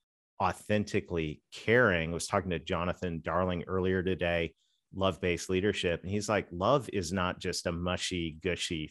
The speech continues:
thing. Love is, I really give a rip, and I'm gonna make sure that I'm on point when it's time, uh,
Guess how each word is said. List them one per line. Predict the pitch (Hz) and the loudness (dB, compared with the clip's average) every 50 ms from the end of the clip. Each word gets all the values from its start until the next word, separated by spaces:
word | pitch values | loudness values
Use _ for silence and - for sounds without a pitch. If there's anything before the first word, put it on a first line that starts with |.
| _ | _
thing. | - 120 135 127 98 90 87 80 64 | 2 2 4 4 2 2 0 -4 -6
Love | 82 92 95 104 123 139 127 98 80 76 - _ - | -2 2 4 6 8 8 6 6 4 -2 -12 _ -2
is, | 101 92 87 85 82 78 73 - - - - _ _ _ _ _ _ _ _ _ _ - _ | 0 0 2 2 0 -2 -4 -4 -6 -6 -8 _ _ _ _ _ _ _ _ _ _ -8 _
I | - | 0
really | 120 135 170 156 110 87 | 2 4 4 4 2 2
give | 76 - 101 113 117 | 2 2 2 2 2
a | 120 | 2
rip, | 101 87 82 80 78 80 - - _ - - _ _ _ | 0 0 0 -2 -2 -2 -4 -6 _ -20 -20 _ _ _
and | - 95 95 98 | 0 2 2 4
I'm | 101 107 | 4 4
gonna | 113 107 98 92 87 | 4 4 4 2 2
make | 87 95 92 90 - | 2 0 -2 -2 -2
sure | - - - 90 90 | -6 -2 0 0 0
that | 82 85 82 | 0 0 0
I'm | 85 85 82 - | 0 -2 -4 -4
on | - 92 90 90 82 80 | -4 -2 -2 -2 -2 -4
point | - - - 98 98 95 85 - - | -8 -4 -2 0 0 0 0 -2 -6
when | 101 95 90 | -8 -6 -6
it's | 78 - - - | -4 -2 -4 -2
time, | - 101 92 90 87 85 82 80 - _ _ _ _ _ _ _ _ _ | 0 0 0 0 0 0 -2 -6 -10 _ _ _ _ _ _ _ _ _
uh, | - 95 90 87 87 82 80 80 | -2 0 2 2 2 0 0 -2